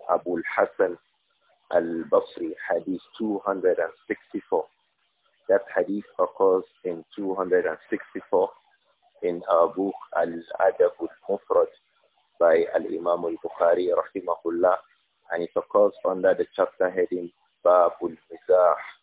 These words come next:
the chapter about teasing or joking or jesting. The Prophet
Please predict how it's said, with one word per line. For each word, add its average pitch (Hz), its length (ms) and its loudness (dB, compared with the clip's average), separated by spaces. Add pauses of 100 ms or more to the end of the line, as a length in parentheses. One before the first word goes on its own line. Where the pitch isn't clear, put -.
(480)
the 82 120 0 (100)
chapter 104 420 0
about 80 280 0 (200)
teasing 95 480 -6 (680)
or 80 380 4 (260)
joking 101 420 -2 (440)
or 82 380 2 (240)
jesting. 90 480 -2 (680)
The - 60 -14 (100)
Prophet - 260 0